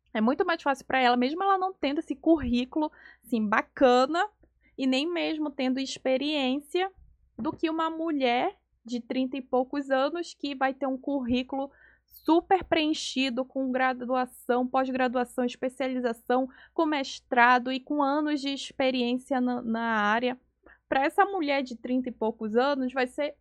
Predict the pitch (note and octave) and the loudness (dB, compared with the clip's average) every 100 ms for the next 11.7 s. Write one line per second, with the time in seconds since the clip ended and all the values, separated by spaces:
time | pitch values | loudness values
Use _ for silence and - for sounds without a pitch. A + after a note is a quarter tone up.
0 | _ - C4 F4+ F#4+ F#4 F4+ F4 F#4+ D#4+ | _ 0 2 2 0 -2 -2 -4 -8 -4
1 | D4+ D#4 - - _ _ _ _ _ - | -4 -4 -10 -12 _ _ _ _ _ -4
2 | B3 C4+ C#4 E4+ - G4+ G4+ G4+ F#4+ F4 | -2 0 -2 -4 -2 0 2 2 0 -2
3 | F#4 F#4+ - D#4 F4 D4+ E4 G4 G4 F#4+ | -2 -2 -4 -4 -2 -2 -2 0 0 0
4 | - E4 - _ _ - B3 C#4 E4 D4+ | -6 -16 -20 _ _ -14 -10 -2 -2 0
5 | D#4 F#4+ - - B3 D4 D4 A3 - - | 0 0 -4 -2 0 2 -2 -6 -10 -6
6 | A3 A3+ A#3+ A#3 A#3 A3+ B3+ B3+ C4 C4 | -4 -2 -2 -2 -2 -4 -6 -6 -8 -8
7 | _ - G3 - - B3 B3+ C4+ C#4 C#4 | _ -6 -6 -6 0 8 10 10 8 6
8 | - - A#3+ A#3 - A3+ B3+ B3 B3 A#3 | -2 -10 -8 -4 0 2 2 2 0 2
9 | G3+ A3 A3 A3 C4+ E4+ E4+ - C#4 C4+ | 4 2 0 -6 -4 -2 -2 0 0 0
10 | B3 C4 G#3+ G3+ F#3+ - - _ _ _ | -2 0 2 2 0 -8 -16 _ _ _
11 | _ - B3 C#4+ C#4 - | _ 0 4 4 2 -2